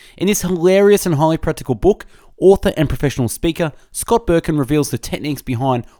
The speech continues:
what great communicators do and shows how anyone can learn to use them well. For managers and teachers and anyone else who talks and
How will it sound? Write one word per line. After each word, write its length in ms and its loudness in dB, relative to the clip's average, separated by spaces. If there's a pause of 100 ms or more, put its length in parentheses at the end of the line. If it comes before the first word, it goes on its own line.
what 260 -2
great 300 -2
communicators 600 -2
do 280 2 (360)
and 140 -4
shows 220 2
how 100 4
anyone 440 2
can 200 -6
learn 160 2
to 140 -6
use 240 -2
them 240 -6 (720)
well. 360 -4 (560)
For 120 2
managers 400 2
and 100 0
teachers 400 -2
and 220 -2
anyone 320 0
else 240 -2
who 120 -6
talks 380 -4
and 140 -4